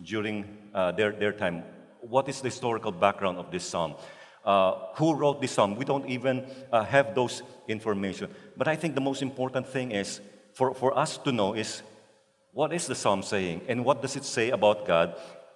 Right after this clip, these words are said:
And how can we live out the principles that we see from this psalm? And I think that's the most important thing.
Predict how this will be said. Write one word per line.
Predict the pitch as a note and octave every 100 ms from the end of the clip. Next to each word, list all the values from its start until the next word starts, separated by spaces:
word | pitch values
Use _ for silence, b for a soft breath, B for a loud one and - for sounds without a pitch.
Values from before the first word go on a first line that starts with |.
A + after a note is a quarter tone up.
| -
And | A2+
how | G2+ - C3+ C#3 D3 - - -
can | C3 A#2+
we | B2 C3
live | A2+ B2 A#2+
out | G#2 A#2 F#2 - - - -
the | A2
principles | - B2+ B2 B2 B2 G#2 F#2+
that | - G2
we | G2+
see | G2+ - C3 A2 F2 - -
from | G#2 F#2+
this | F#2+ -
psalm? | D#2+ D2+ D#2+
And | G#2
I | B2
think | C#3+ B2
that's | A#2 -
the |
most | G#2 G#2 -
important | F#2+ G2 F#2+ G2 F2+
thing. | - G#2+